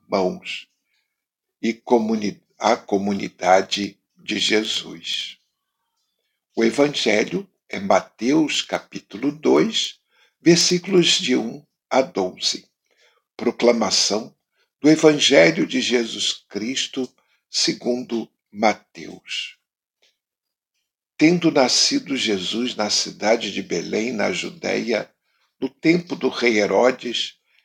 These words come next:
eis que alguns magos do Oriente chegaram a Jerusalém, perguntando: "Onde está o rei dos judeus que acaba de nascer? Nós vimos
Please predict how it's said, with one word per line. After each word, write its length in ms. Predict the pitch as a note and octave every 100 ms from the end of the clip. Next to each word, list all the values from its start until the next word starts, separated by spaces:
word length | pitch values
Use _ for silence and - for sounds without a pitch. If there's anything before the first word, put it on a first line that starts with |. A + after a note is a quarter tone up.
| _
eis 320 | D#3 F#3+ F3 -
que 140 | D#3+
alguns 460 | C#3 - D3+ C3 A2
magos 680 | G#2+ A2 A#2 F#2 A2 G2+ -
do 120 | G#2+
Oriente 720 | G2+ F#2+ F#2 G2 A#2 - -
chegaram 840 | - - A#2 F2+ G2 G2+ A2 G2+ G2+
a 80 | -
Jerusalém, 920 | G#2 F2+ F#2 - F#2+ G2+ A2+ B2+ B2 _ _ _ _
perguntando: 1120 | B2 G#2 - A2+ - - F2 F2 - - - _ _ _ _ _ _ _ -
"Onde 240 | F#3 G3
está 380 | D3 - A#2 A2+
o 200 | A#2 - _ -
rei 240 | B2+ C3+ -
dos 220 | G#2 G#2
judeus 800 | A2+ - G#2 C3 C3 - - _ _ _ _
que 120 | -
acaba 600 | A2+ - - C3+ - G#2
de 160 | F#2+ -
nascer? 500 | E2 - - C3 G#2+ - _ _ _ _ _ _ _ _
Nós 280 | F#2+ F#2+ E2+
vimos 720 | - G#2+ D#3 D#3+ A#2 -